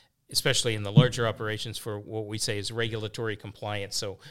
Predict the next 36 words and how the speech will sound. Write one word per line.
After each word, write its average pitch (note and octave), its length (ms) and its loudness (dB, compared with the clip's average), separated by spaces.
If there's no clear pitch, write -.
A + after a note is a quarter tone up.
we're B2+ 100 -4
just B2 220 -2
trying B2+ 200 0
to A2+ 40 -6
follow A2+ 320 0
the G2+ 100 -6
laws G2+ 380 -4
of G#2 100 -8
things G#2+ 300 -8
we G#2 120 -10
have G#2+ 320 -8
to B2 100 -8
do, B2 320 -4
but B2 120 0
we G#2+ 60 -2
really A2+ 440 0
need A2 200 -4
to A2 60 -6
get G2 180 -6
beyond G#2 400 -8
that G2 160 -8
with G2+ 160 -8
safety, G#2 420 -6
because G2+ 400 -8
that's G#2+ 260 -4
not G#2+ 160 -4
gonna G#2 200 -8
prevent G2+ 400 -8
all G#2+ 180 -6
the G#2+ 140 -8
injuries G#2 500 -8
that G#2+ 160 -8
are G2+ 80 -4
out G#2+ 240 -6
there. G#2+ 300 -6
And G#2+ 340 -2